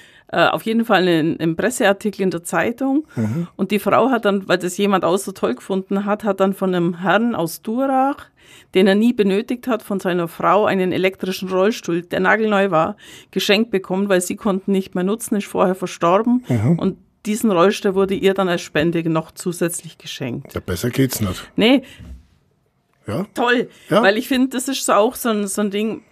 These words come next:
Speaker 1: man muss einfach miteinander spätzen und mal
Speaker 2: Mhm.
Speaker 1: schauen, ein bisschen über den Tellerrand hinaus, wo kann man helfen. Und das ist so eines meiner Geschichten,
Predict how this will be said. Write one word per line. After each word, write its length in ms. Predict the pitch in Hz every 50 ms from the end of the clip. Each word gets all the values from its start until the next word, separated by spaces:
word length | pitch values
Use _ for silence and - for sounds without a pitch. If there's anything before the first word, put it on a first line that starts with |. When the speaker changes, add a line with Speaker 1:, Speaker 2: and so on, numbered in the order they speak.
| - - -
Speaker 1:
man 180 | - 202 214
muss 160 | 226 254 285 -
einfach 220 | - - 277 254
miteinander 380 | 220 220 208 202 196 208 196 196
spätzen 380 | - - 196 226 - - -
und 240 | 220 208 196 196 160
mal 180 | 147 190 175 185
Speaker 2:
Mhm. 40 |
Speaker 1:
schauen, 500 | 202 214 185 180 208 214 220 220 208 190 - - _
ein 80 | - 190
bisschen 240 | - 226 - - 220
über 140 | 214 202
den 80 | 202 202
Tellerrand 460 | - 214 208 208 208 202 185 175 190
hinaus, 380 | 190 175 165 180 202 202 - -
wo 120 | 190 190
kann 180 | 190 - 196 185
man 100 | 175 170
helfen. 460 | 175 143 - 170 180 - - 156 160 - - - - _
Und 80 | - 175
das 100 | 226 -
ist 80 | - -
so 180 | 233 202 190
eines 400 | - - 196 214 226 202 185 -
meiner 480 | - 190 160 170 214 233 233 233 226 233 240 - - - - - - - _ _ _ _ _ _ _ _ _ _ _
Geschichten, 640 | - - - 254 - - - - 247 240 247 247 247